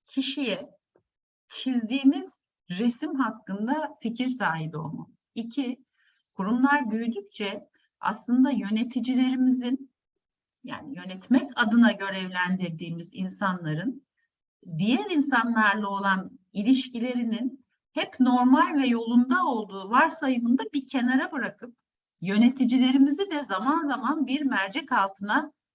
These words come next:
almamız lazım. Bize çok kazandırıyor, çok etkin, çok verimli olmaları yetmiyor. Çünkü bazen, eee, farklı kurumlarda biliyorsun karşılaşıyoruz. O kadar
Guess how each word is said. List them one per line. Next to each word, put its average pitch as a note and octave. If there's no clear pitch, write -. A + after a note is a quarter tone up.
almamız A3
lazım. E3+
Bize A3
çok D4
kazandırıyor, A#3
çok A#3
etkin, A3+
çok A#3+
verimli A3
olmaları A3+
yetmiyor. F3+
Çünkü B3
bazen, B3+
eee, F#3
farklı A#3+
kurumlarda F#3+
biliyorsun G3+
karşılaşıyoruz. G#3
O A#3+
kadar G4